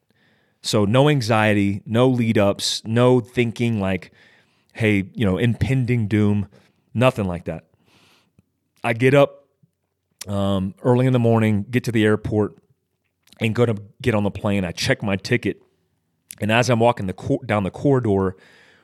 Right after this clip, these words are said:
where you load the plane, like, physically step into the threshold, I started feeling anxiety. And the anxiety was, like,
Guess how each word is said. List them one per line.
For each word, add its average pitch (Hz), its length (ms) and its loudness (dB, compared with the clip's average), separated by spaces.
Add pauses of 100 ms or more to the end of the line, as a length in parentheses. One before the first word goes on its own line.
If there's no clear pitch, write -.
(160)
where 107 120 -2
you 104 200 0
load 113 400 2
the 110 80 -6
plane, 101 300 -2
like, 90 160 -6
physically 113 600 -2
step - 360 -2
into 110 220 -2
the 95 80 0
threshold, 98 600 0 (1040)
I 135 120 -8
started 131 440 0
feeling 113 320 -2
anxiety. 107 560 -2 (1080)
And 135 120 0
the 127 120 0
anxiety 147 380 2
was, 113 200 2
like, 104 180 0